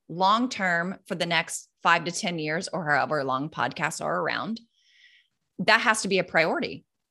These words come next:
which means we have a whole system built around it, which means I have hired team members to, I've got three people who help me with, just with my podcast. It means I have to get interviews scheduled. It means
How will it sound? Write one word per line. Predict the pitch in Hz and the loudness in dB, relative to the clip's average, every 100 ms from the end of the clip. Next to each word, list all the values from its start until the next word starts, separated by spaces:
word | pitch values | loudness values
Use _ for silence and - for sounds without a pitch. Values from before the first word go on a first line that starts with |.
| - | -2
which | 190 - | -2 0
means | 208 208 202 202 196 185 - _ _ _ _ _ _ _ - | 2 2 2 0 -4 -8 -12 _ _ _ _ _ _ _ -8
we | 175 | -2
have | 180 185 | 2 4
a | 180 | 4
whole | 190 190 | 2 0
system | - 302 - 285 | 0 -2 0 2
built | 156 - | 2 -2
around | 143 123 120 | -4 -4 -4
it, | - - | -8 -6
which | 190 - - | -6 -4 -6
means | 170 190 190 | -4 -2 0
I | 185 | 2
have | 185 | 0
hired | 180 185 190 180 | 0 2 2 0
team | - 247 392 | -2 -2 0
members | 311 180 147 143 | 2 4 2 0
to, | 160 143 - | 0 0 0
I've | 262 | -2
got | 269 349 - - | 2 0 0 -4
three | 233 247 | -2 -2
people | 240 - 269 359 208 | -4 -4 -4 0 0
who | 175 156 | 0 -4
help | 151 135 | -4 -2
me | 151 143 | -4 -4
with, | 131 - | -6 -2
just | 214 240 - | 0 0 -4
with | 247 | -4
my | 202 143 | -2 -2
podcast. | - 160 180 - - - - - - _ _ _ _ _ _ - | -4 -6 -6 -4 -6 -6 -6 -12 -12 _ _ _ _ _ _ -6
It | 196 196 | -2 0
means | 208 208 202 196 - | 0 2 2 0 2
I | 180 202 | 4 4
have | 202 214 | 2 0
to | 196 | 0
get | 180 208 - | 2 2 2
interviews | 202 262 254 160 156 | 0 0 0 -2 -4
scheduled. | - 139 123 120 - - | 0 0 0 -6 -6 -4
It | 180 185 | -2 0
means | 202 202 202 196 | 0 0 0 -4